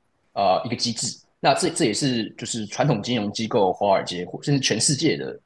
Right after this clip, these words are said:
金融机构，啊，他们比较熟悉的东西，对，他们不熟悉去，比如说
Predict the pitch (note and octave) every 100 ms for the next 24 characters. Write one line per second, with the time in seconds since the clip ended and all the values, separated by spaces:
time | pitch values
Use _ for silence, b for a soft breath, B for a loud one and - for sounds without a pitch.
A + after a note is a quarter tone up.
0 | _ - F#2 E2 E2+ F#2 - _ _ _
1 | _ _ _ A2 G2 F#2+ F#2 - - _
2 | _ - E3 D3 - - _ _ B2 D#3
3 | B2 G#2+ - - - G#2+ - D#3 A2 F#2+
4 | G2 E2+ F#2 _ _ _ _ _ A2 G2+
5 | - E3+ D#3 - A#2 A#2 C#3+ C#3+ D3 A#2+
6 | - G2+ G2+ A#2+ A#2